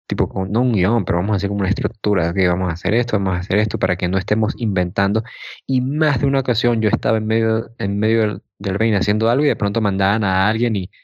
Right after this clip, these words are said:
y empezaban a hablar y yo tenía que, me, me, o sea, me, me obligaban a, a improvisar, ¿sabes? <laughs> Qué, qué cosa tan horrible. Y creo que aquí fue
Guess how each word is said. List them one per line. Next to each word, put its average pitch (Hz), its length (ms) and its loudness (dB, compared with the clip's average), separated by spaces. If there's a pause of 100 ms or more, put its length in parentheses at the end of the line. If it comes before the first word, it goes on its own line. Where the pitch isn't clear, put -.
(140)
y 107 100 0
empezaban 107 440 2
a 101 80 4
hablar 110 560 2
y 95 100 0
yo 95 140 0
tenía 104 260 0
que, - 220 -8
me, 110 160 2
me, 110 140 2
o - 60 -2
sea, 117 300 0 (160)
me, 113 260 2
me 110 540 0 (120)
obligaban 113 600 2
a, 101 320 -2 (600)
a 120 80 -2
improvisar, 107 600 0
¿sabes? 117 280 0
<laughs> 113 140 -2
Qué, 117 100 -6 (140)
qué 139 140 0
cosa 123 220 -2
tan 110 160 0
horrible. 98 460 0 (500)
Y 110 140 0
creo 127 200 0
que 104 540 0 (480)
aquí 120 280 0
fue 113 320 0